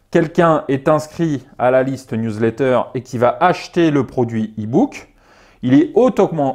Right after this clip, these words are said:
automatiquement inscrit dans la liste e-book. Donc, il y a une liste produit, L P un. S'il achète le produit pub Google,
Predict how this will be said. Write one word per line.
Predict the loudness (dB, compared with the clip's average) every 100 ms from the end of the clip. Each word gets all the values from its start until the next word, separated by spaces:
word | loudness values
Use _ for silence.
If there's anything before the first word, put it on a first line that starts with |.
| -2
automatiquement | -2 0 0 -2 -6 -8 -8
inscrit | -4 -4
dans | 0 2
la | 2
liste | 0 -8 -12
e-book. | -10 -10 -12 -20 _ _ _ _ _ _ _ _ -14
Donc, | -12 -6
il |
y |
a | -2
une |
liste | -2 -4 -4
produit, | -4 -2 0 2 0 -2 -10 _ -2
L | 0 2 0 -4 0
P | 2 2 -2 -12 _ _
un. | -2 -2 -4 -10 -20 -20 -20 -20 -20
S'il | -8 0 4
achète | 4 2 2 2 0 -6
le | -4
produit | -2 -2 -4 -6
pub | -12 _ -8 -6
Google, | -2 0 2 2 0